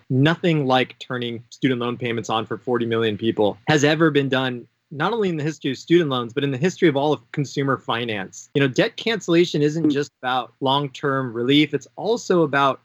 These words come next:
Speaker 1: making sure that the system that we have to go back to actually works. And this is really an un-, uncharted territory when it comes to consumer finance products. So for us,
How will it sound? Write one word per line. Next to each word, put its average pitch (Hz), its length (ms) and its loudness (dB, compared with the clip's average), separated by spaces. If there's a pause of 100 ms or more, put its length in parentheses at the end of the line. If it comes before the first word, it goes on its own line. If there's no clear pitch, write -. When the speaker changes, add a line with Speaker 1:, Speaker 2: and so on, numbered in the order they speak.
(120)
Speaker 1:
making 175 360 0
sure 170 240 2
that 151 140 0
the 143 60 -2
system 135 720 -2
that 127 160 -2
we 143 100 4
have 180 120 2
to - 80 -8
go 139 120 0
back 120 500 -6
to 107 280 -8 (400)
actually 185 300 0
works. 127 580 -4 (320)
And 143 100 -12
this 196 160 -8
is 226 140 -10
really 165 380 2
an 135 80 -2 (160)
un-, 175 340 -2 (320)
uncharted 185 560 0
territory 151 540 0
when 123 100 -4
it 127 120 -6
comes 143 220 -4
to 139 120 -6
consumer 139 360 0
finance 147 440 0
products. 123 440 0
So 143 100 2
for 175 200 2
us, - 340 0